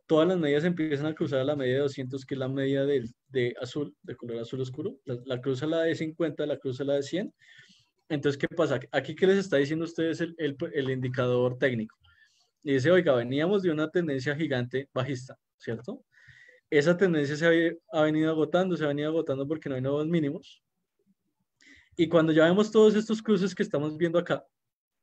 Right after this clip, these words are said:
que estamos viendo en la parte de acá, empezamos a ver todos estos cruces, pues ustedes dicen, listo, ya o se agotó la fuerza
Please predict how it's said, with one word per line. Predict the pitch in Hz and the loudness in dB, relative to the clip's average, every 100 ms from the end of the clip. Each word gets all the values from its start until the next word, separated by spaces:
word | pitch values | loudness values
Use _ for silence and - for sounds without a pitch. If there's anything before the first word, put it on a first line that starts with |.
| _ _ _ _ _ _ | _ _ _ _ _ _
que | 131 | -14
estamos | 120 120 120 | -10 -8 -4
viendo | 135 143 | -4 -4
en | 147 | -4
la | 131 | -4
parte | 120 - | -4 -2
de | 135 | -4
acá, | 131 - _ _ | -2 -10 _ _
empezamos | 135 123 120 123 | -8 -4 -2 -2
a | 143 | 0
ver | 127 | -2
todos | 127 123 | -2 -4
estos | 135 151 - | -4 -6 -6
cruces, | 151 208 294 - - - - - - _ | -6 -6 -10 -14 -20 -18 -14 -14 -16 _
pues | 156 151 | 0 0
ustedes | 151 143 156 | 4 2 2
dicen, | 156 175 | -2 0
listo, | 208 220 143 | 2 0 0
ya | 135 131 - | 0 -2 -6
o | - 143 | -2 -2
se | 170 | 0
agotó | 147 143 165 | 0 2 2
la | 185 | 2
fuerza | 190 214 208 | 4 2 0